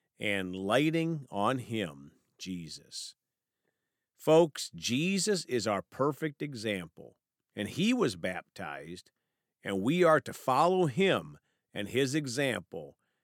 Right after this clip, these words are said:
And when he was baptized, the Holy Spirit came upon him. Mark sixteen, verses fourteen through sixteen in the Amplified Bible.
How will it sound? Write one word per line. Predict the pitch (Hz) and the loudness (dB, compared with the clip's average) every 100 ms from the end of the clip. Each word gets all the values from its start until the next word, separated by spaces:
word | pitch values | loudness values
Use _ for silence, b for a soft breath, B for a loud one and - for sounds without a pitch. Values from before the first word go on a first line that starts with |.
| _ | _
And | 101 104 | -4 0
when | 107 | 0
he | 98 190 | 2 2
was | 240 131 | 2 2
baptized, | 87 101 98 - 101 101 101 87 | 2 0 -2 -4 -2 0 0 -2
the | 85 | -12
Holy | - 113 147 156 | -2 0 2 0
Spirit | 156 - 151 123 87 87 | 0 -4 0 0 0 -6
came | - 90 90 | -14 -10 -8
upon | 104 - 101 85 78 | -8 -10 -12 -12 -16
him. | 85 67 62 _ _ _ _ _ _ _ _ _ | -20 -20 _ _ _ _ _ _ _ _ _ _
Mark | 127 160 160 | 4 4 4
sixteen, | - - 175 - - - 190 139 113 107 95 _ _ _ - | 0 -2 -2 -2 -8 -2 0 0 0 -2 -6 _ _ _ -4
verses | 123 120 110 95 | 0 0 -2 -8
fourteen | - 143 - - 135 123 | -2 -2 -2 -4 -2 -2
through | 110 107 | -4 -6
sixteen | 92 - 160 - 110 | -4 -4 -6 -8 -10
in | 95 | -8
the | 92 | -6
Amplified | 98 - 110 - 87 80 | -6 -8 -12 -10 -12 -12
Bible. | 67 71 - | -18 -20 -20